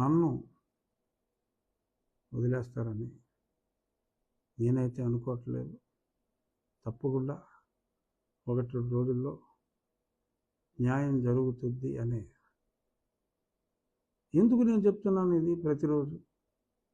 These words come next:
అందుకని నిన్న చెప్పా, మధ్యలో రెండు రోజులు మాట్లాడలేదు, వేరే విషయం. ఎందుకు చెప్తున్నాను అంటే, చాలామంది రకరకాల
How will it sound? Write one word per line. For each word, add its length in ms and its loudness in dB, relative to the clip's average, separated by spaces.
అందుకని 360 0
నిన్న 120 2
చెప్పా, 240 -4
మధ్యలో 340 -2
రెండు 160 -2
రోజులు 200 -2
మాట్లాడలేదు, 520 -10
వేరే 200 -12
విషయం. 220 -20
ఎందుకు 300 6
చెప్తున్నాను 600 -2
అంటే, 240 -12
చాలామంది 500 2
రకరకాల 480 -2